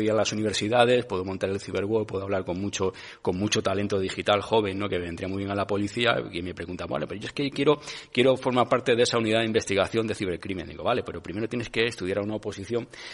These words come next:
que te puede pasar uno o dos años, que nadie te garantiza que va a aprobar, por supuesto, en igualdad de condiciones, todos tienen que jugar igual, y luego, pues bueno, tienes que venir a la escuela, tienes que pasar un proceso, luego, pues, pues tienes que optar a una de las unidades". "No, es que entonces ya no me interesa porque tengo que hacer dominadas, o tengo que correr dos kilómetros", ¿no?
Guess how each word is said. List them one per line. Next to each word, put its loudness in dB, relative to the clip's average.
que -6
te -4
puede 2
pasar 2
uno -4
o -6
dos -6
años, -6
que -12
nadie -6
te -4
garantiza -6
que -4
va 0
a 0
aprobar, 0
por -6
supuesto, -6
en -8
igualdad -8
de -6
condiciones, -8
todos -6
tienen -12
que -14
jugar -4
igual, 4
y -2
luego, 6
pues 0
bueno, -4
tienes -10
que -10
venir -6
a -2
la 2
escuela, 2
tienes -6
que -4
pasar -6
un -8
proceso, 0
luego, 2
pues, -8
pues -12
tienes -10
que -4
optar -4
a 0
una -6
de -4
las -4
unidades". -4
"No, 0
es -4
que -6
entonces 0
ya 6
no 0
me 2
interesa 0
porque 2
tengo 0
que 4
hacer 0
dominadas, -2
o -8
tengo -2
que 2
correr 6
dos 4
kilómetros", -4
¿no? -6